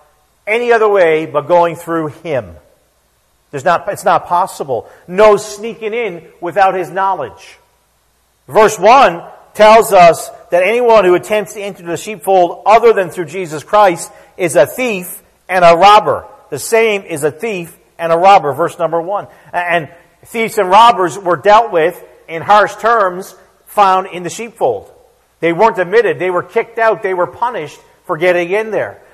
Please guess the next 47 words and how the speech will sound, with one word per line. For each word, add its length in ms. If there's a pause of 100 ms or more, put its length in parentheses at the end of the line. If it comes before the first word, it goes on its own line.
(120)
Listen, 260
the 140
only 180
way 360 (300)
into 220
the 220 (100)
God's 400
sheepfold 560
is 140
through 160
Jesus 420
Christ. 500 (640)
"I 180
am 80
the 120
way, 340
the 80
truth, 260
and 120
life." 260 (220)
That's 180
what's 160
said 220
in 80
John 260
four 240
six. 540
Jesus 260
saith 180
unto 180
him, 200
"I 100
am 60
the 80
way, 220
the 80
truth, 260
and 100
life. 240 (300)
No 400
man 380 (260)
cometh 240
unto 140
the 80
Father 580 (140)
but 500 (400)
by 640